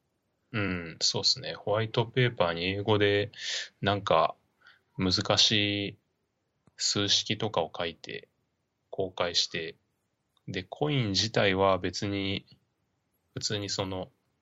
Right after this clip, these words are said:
まあ、ビットコインでも何でもオープンソースになってるものがあって、それを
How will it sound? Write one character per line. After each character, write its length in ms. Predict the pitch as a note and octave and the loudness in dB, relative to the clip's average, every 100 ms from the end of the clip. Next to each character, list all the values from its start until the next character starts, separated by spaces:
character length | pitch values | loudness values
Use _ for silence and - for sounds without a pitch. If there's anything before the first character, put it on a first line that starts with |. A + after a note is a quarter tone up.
| _ _ _ _ | _ _ _ _
ま 100 | - | -6
あ、 20 | F2+ | -4
ビ 100 | F#2+ | -4
ッ 60 | |
ト 120 | - G#2+ | -4 0
コ 120 | A2 | 2
イ 40 | |
ン 40 | E2 | 0
で 60 | |
も 120 | E2 | -2
何 160 | E2+ E2 | -4 -4
で 80 | D#2+ | -4
も 180 | E2 G2 | 0 0
オ 40 | |
ー 20 | |
プ 120 | G2 | 2
ン 60 | G2 | 2
ソ 180 | - F2 | 2 2
ー 20 | |
ス 280 | - D2+ - _ _ _ _ - | 2 -2 -10 _ _ _ _ -8
に 160 | F2 | -4
な 140 | F2 F2 | -2 -2
っ 20 | |
て 140 | - | -2
る 100 | E2+ | -2
も 120 | E2 D#2+ | -2 -4
の 100 | E2 | -2
が 120 | E2+ | -4
あ 20 | |
っ 40 | |
て、 240 | - - G#2+ | -4 -2 0
そ 200 | - G#2 | 2 2
れ 140 | G#2 | 2
を 360 | G2+ G2 G2+ | 4 4 2